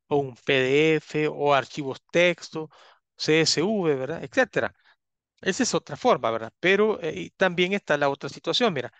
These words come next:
de que podría ser de que vos estés haciendo tablas dinámicas relacionales. O sea, ¿qué es esto? Va, mira, lo que nosotros estamos viendo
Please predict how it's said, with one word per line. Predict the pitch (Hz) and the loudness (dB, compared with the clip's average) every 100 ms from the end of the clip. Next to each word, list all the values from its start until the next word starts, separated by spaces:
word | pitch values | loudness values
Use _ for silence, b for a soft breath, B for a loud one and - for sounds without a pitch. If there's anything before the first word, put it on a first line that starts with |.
| b b _ _ | b b _ _
de | 202 - | -2 0
que | 226 | -4
podría | - - 180 202 220 220 | -4 0 2 2 2 2
ser | - 226 - | 2 2 0
de | 196 | -4
que | - 220 226 | -4 -4 -4
vos | 190 170 185 233 - | -6 -12 -10 -10 -12
estés | - - 180 | -10 -8 -2
haciendo | 190 - 208 202 185 196 247 - _ _ _ _ _ | 0 0 0 0 -2 -4 -6 -8 _ _ _ _ _
tablas | 156 160 175 | 0 2 2
dinámicas | 185 185 185 196 202 202 180 | 2 2 0 -2 -4 -2 -2
relacionales. | 156 139 - 131 180 220 131 - _ - | -2 -4 -8 -4 0 0 -2 -12 _ -8
O | |
sea, | - 120 | -6 -2
¿qué | 233 | 0
es | 226 185 | 2 2
esto? | - - 113 _ _ b b _ | 0 -8 -20 _ _ b b _
Va, | 147 | -2
mira, | 127 110 - b b b _ | 0 -4 -6 b b b _
lo | 165 160 | 0 2
que | 160 | 0
nosotros | 147 214 - 262 220 | 0 -2 -2 -2 0
estamos | 233 220 226 | 0 0 -2
viendo | 240 220 208 269 262 | 0 0 -2 -8 -10